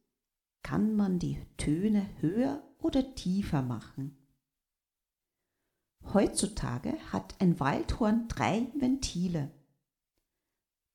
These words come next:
Damit können alle Töne gespielt werden, genauso wie mit den schwarzen und weißen Tasten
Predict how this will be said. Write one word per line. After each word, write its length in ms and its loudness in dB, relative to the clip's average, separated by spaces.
Damit 560 2
können 500 2
alle 360 2
Töne 380 0
gespielt 600 -2
werden, 480 0
genauso 800 4
wie 140 4
mit 240 4
den 140 2
schwarzen 840 -2
und 280 2
weißen 520 2
Tasten 580 -2